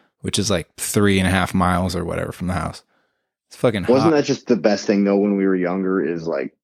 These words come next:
Speaker 2: I mean, some of my best memories when I was that age was, was getting on your bike, just going to the record store, browsing around.
Speaker 1: Oh,
Speaker 2: You didn't
Speaker 1: for
Speaker 2: always
Speaker 1: sure.
Speaker 2: get anything, but you would just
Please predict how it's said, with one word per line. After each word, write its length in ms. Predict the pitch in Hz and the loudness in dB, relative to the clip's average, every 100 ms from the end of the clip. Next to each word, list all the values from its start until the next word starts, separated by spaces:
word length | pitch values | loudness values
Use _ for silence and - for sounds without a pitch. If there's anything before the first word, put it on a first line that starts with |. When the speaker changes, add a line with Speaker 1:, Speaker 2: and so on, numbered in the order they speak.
| - | -8
Speaker 2:
I 80 | |
mean, 140 | 87 80 | -6 -4
some 200 | - 113 | 0 2
of 60 | 107 | 4
my 120 | 92 | 2
best 280 | 87 90 - | 2 0 0
memories 460 | 90 87 80 78 | -2 -2 -4 -4
when 160 | 85 82 | -4 -4
I 100 | 80 | -2
was 180 | 78 76 | -2 0
that 200 | 80 76 | 0 0
age 300 | 82 76 - | 0 -2 -4
was, 280 | 71 - - - - - | -10 -10 -16 -20 -20 -6
was 140 | 82 78 | -6 0
getting 220 | 101 92 | 0 2
on 140 | 92 | 2
your 120 | 90 | 0
bike, 420 | 80 82 80 85 - - | 0 0 2 0 -2 -14
just 220 | - - | -14 -4
going 280 | 90 85 85 | -2 0 -2
to 40 | |
the 120 | 82 | -2
record 360 | 80 82 82 82 | 0 -2 -2 -4
store, 300 | - 87 82 | -2 -2 -2
browsing 440 | 78 78 82 80 82 | -2 -2 -2 -2 -4
around. 180 | 76 | -2
Speaker 1:
Oh, 140 | 131 123 | 0 2
Speaker 2:
You 80 | 98 | 2
didn't 140 | 107 | 2
Speaker 1:
for 40 | |
Speaker 2:
always 100 | 95 92 | 2 2
Speaker 1:
sure. 120 | 135 135 | 4 2
Speaker 2:
get 140 | 92 | 2
anything, 340 | 90 82 85 | 0 -4 -6
but 160 | 80 87 | -4 -4
you 160 | 92 90 | -4 -6
would 100 | 82 | -4
just 220 | 87 | -4